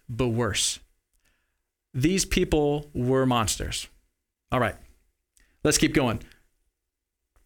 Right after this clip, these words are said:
On that very day when the enemies of the Jews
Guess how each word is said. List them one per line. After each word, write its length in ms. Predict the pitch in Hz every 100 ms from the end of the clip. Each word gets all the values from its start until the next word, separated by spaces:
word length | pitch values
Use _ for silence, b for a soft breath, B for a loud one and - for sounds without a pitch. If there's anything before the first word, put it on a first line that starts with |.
| _ - - _
On 120 | 156
that 140 | 190 185
very 240 | 214 220
day 240 | 185 165
when 160 | 156 160
the 80 | 160
enemies 360 | 175 190 190
of 80 | 170
the 60 | 160
Jews 480 | 147 175 131 123